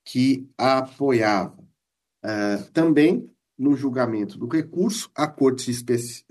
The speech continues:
eh, Regional Eleitoral entendeu presentes os pressupostos processuais e a condição de ação, assinalando que há elementos mínimos para alegação do abuso do poder político.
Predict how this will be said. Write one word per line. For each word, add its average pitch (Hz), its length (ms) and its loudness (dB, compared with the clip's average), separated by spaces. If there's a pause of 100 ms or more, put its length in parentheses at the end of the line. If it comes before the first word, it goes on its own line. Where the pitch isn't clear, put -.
eh, 107 260 -4
Regional 104 460 -2
Eleitoral 127 640 0 (280)
entendeu 135 540 -2
presentes 135 540 -2
os - 60 -20
pressupostos 127 600 -8
processuais 147 680 -2
e 185 40 -4
a 180 60 -4
condição 175 480 -4
de 156 80 -4
ação, 185 420 -4 (380)
assinalando 143 800 -2
que - 120 -6
há 104 80 -2
elementos 120 480 -2
mínimos 120 380 -2
para 135 160 -10
alegação 123 640 -6 (320)
do 123 80 0
abuso 113 500 0
do 120 140 -6
poder 113 500 -2 (160)
político. 117 640 -8